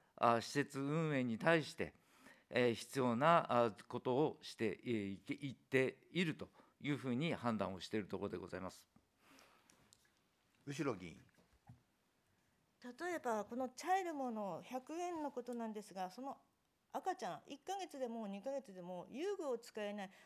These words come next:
Speaker 3: お母さんのただ抱っこされてる子供にも同じくかかるってことはどうなのかなと私は思うんですが、その点の改善とかは望めないのかお聞きしたいと思います。
Speaker 2: 地域振興部長。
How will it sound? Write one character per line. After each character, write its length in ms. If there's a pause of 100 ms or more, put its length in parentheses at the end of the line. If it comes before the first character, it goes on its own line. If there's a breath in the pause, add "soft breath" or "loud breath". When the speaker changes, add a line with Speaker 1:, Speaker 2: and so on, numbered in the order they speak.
Speaker 3:
お 100
母 260
さ 180
ん 240
の 160
た 140
だ 100
抱 220
っ 100
こ 80
さ 140
れ 120
て 120
る 160
子 100
供 200
に 260
も 340 (180)
同 200
じ 100
く 100
か 140
か 120
る 80
っ 40
て 120
こ 120
と 80
は 80
ど 140
う 40
な 100
の 100
か 100
な 140
と 100
私 280
は 60
思 140
う 40
ん 40
で 80
す 100
が、 140 (340 loud breath)
そ 120
の 100
点 180
の 80
改 220
善 180
と 120
か 80
は 80
望 280
め 60
な 140
い 40
の 80
か 140
お 60
聞 160
き 80
し 60
た 120
い 80
と 80
思 160
い 60
ま 160
す。 140 (1400)
Speaker 2:
地 140
域 140
振 160
興 140
部 100
長。 240